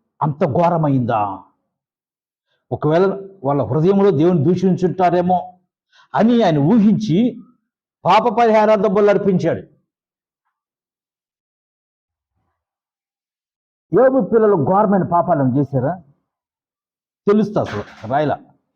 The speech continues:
అక్కడ రాయబడతా చూస్తే ఘోరమ-, వాళ్ళు ఏదో విందు చేసుకుంటున్నారు ప్రతిరోజు. వాళ్ళు విందు కాలాల ప్రకారం వాళ్ళు హ్యాపీగా గడుపుతున్నారు సరదాగా. వాళ్ళకి ఫ్రెండ్స్‌తో పని లేదు,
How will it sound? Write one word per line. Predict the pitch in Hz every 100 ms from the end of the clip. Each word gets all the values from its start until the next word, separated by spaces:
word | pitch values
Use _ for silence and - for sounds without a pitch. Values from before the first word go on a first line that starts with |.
| _ _ _ _ _ _ _ _ _ _ _ _ _
అక్కడ | 110 135
రాయబడతా | 127 165 160 151 139 143
చూస్తే | 123 - 139 - _ _ _ _ _ _ _ -
ఘోరమ-, | 170 220 -
వాళ్ళు | 110 117 170
ఏదో | 175
విందు | 220 180 190
చేసుకుంటున్నారు | 208 214 196 202 185 170 170 143
ప్రతిరోజు. | 139 127 143 151 131 113 - _ _ _ _ _ _ _ -
వాళ్ళు | 135 143
విందు | 165 180
కాలాల | 180 170 165 156
ప్రకారం | 160 147 165 160
వాళ్ళు | 147 139
హ్యాపీగా | 147 143 143 135
గడుపుతున్నారు | 135 127 131 120 98 _ _ _ _ _
సరదాగా. | - 151 156 151 123 - _ _ _ _ _ _ _ 131
వాళ్ళకి | 135 120
ఫ్రెండ్స్‌తో | 151 147 165
పని | 160 151
లేదు, | 151 113